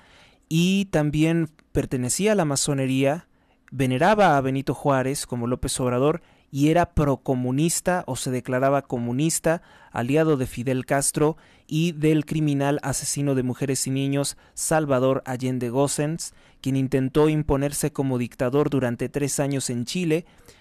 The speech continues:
cuya, eh, tiranía de terror, en la que escaseaban los alimentos más básicos, terminó en el año de mil novecientos setenta y tres con el alzamiento militar del ejército chileno.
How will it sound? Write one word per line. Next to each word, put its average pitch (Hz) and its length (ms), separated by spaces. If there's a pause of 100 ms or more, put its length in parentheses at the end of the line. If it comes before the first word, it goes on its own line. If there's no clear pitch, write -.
(180)
cuya, 180 640
eh, 143 340
tiranía 143 540
de 135 100
terror, 143 680
en 123 140
la 113 80
que 120 260
escaseaban 139 600
los 127 160
alimentos 131 520
más 131 180
básicos, 143 580 (340)
terminó 160 720
en 135 140
el 139 100
año 143 220
de 127 100
mil 139 180
novecientos 139 520
setenta 123 400
y 117 40
tres 139 320 (300)
con 151 200
el 165 280
alzamiento 151 840
militar 139 540 (300)
del 143 200
ejército 143 580
chileno. 107 540